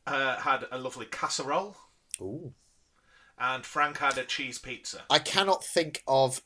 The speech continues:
Speaker 2: uh, I mean, pizza you can't go wrong with. Casserole I cannot think of without thinking of Look Around You.
Speaker 1: Yeah.
Speaker 2: That, you know,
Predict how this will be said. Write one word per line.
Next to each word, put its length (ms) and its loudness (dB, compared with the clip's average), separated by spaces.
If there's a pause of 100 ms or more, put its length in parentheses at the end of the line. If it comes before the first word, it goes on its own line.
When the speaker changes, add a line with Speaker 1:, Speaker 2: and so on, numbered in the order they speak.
Speaker 2:
uh, 220 6
I 80 8
mean, 380 4
pizza 420 4
you 120 -8
can't 200 -4
go 80 -2
wrong 240 2
with. 400 -4 (140)
Casserole 560 6
I 80 4
cannot 400 4
think 260 4
of 260 4
without 380 6
thinking 400 -2
of 240 4
Look 160 2
Around 320 4
You. 200 2 (1120)
Speaker 1:
Yeah. 600 4 (120)
Speaker 2:
That, 280 6 (160)
you 140 8
know, 200 12